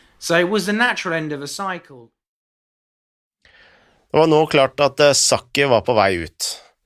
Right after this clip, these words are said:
Speaker 2: Pressen skrev at han hadde kranglet med Van Basten. Sacchi var nå helt bestemt på at han, eh, ville gi seg. Og ifølge boken hans, eh, ble han lenka også til, eh, Juventus.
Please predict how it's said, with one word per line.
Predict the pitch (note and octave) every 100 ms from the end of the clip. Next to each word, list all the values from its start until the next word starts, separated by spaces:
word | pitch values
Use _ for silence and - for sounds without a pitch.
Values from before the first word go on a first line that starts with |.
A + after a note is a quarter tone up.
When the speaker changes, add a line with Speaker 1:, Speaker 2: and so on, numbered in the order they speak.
| _ _ - -
Speaker 2:
Pressen | D#3 C3 C#3 C#3
skrev | - A#2 A2 A2
at | A2 -
han | A#2 A#2
hadde | A2 A2+ A2+ A#2 A2+
kranglet | - B2+ G2 F#2+
med | G2 G#2 G#2 G2+ -
Van | G2+
Basten. | G2 - - E3+ A#3 - _ _ - - -
Sacchi | - - B2 - D3+ D3+
var | C3+
nå | B2+ B2
helt | - C3 C3 C#3 D3+ D3+ _ - -
bestemt | C#3+ A#2+ A2+ A2+ -
på | A#2+
at | A2 A2
han, | A2 A2
eh, | A2 G#2+
ville | A2+ C3+
gi | G#2
seg. | - - - _ _ _ _ - - -
Og | - C3+
ifølge | D#3+ C3 C#3+
boken | A#2+ - C#3
hans, | F3+ F#3 -
eh, | F3+ E3+ E3+ E3+
ble | E3
han | E3 F3
lenka | E3 - - B2+
også | - B2+ - A#2
til, | - A#2+ A2+
eh, | A#2 A#2
Juventus. | A#2 G2+ E2+ - C4+ - -